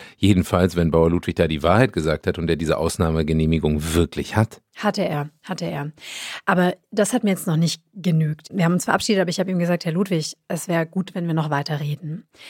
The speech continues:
Speaker 2: Und dann, du kennst es ja selbst, Daniel, vor einer Veröffentlichung, da ist der Adrenalinpegel bei allen Beteiligten recht hoch. Ich wusste, wir haben jetzt die Beweise, wir können raus, wir können das veröffentlichen. Und ich wollte natürlich, dass er die Möglichkeit hat, dazu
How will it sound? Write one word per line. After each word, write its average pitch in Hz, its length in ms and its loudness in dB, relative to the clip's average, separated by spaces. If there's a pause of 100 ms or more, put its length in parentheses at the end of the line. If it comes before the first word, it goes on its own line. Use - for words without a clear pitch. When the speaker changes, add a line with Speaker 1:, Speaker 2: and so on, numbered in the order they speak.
(400)
Speaker 2:
Und 180 180 0
dann, 208 300 4
du 180 80 -6
kennst 170 240 -2
es 165 100 -4
ja 165 100 0
selbst, 170 300 2
Daniel, 185 300 2
vor 175 140 -2
einer 160 120 4
Veröffentlichung, 180 680 -2
da 165 100 4
ist - 240 -2
der 165 140 -2
Adrenalinpegel 175 800 2
bei 160 140 0
allen 165 280 0
Beteiligten 170 800 -2 (280)
recht 170 440 0
hoch. 214 320 4 (280)
Ich - 200 -12
wusste, 196 260 -2
wir 175 80 2
haben 160 120 2
jetzt 156 180 -4
die 156 60 -6
Beweise, 180 580 2
wir 175 80 -2
können 160 320 -4
raus, 175 360 2
wir 170 100 -6
können 160 260 -2
das 156 140 -4
veröffentlichen. 220 760 -2 (600)
Und 180 400 2
ich - 160 -8
wollte 185 260 2
natürlich, 190 400 0
dass 185 180 -2
er 175 80 -4
die 165 80 2
Möglichkeit 170 760 0
hat, 170 200 -4
dazu 165 260 -6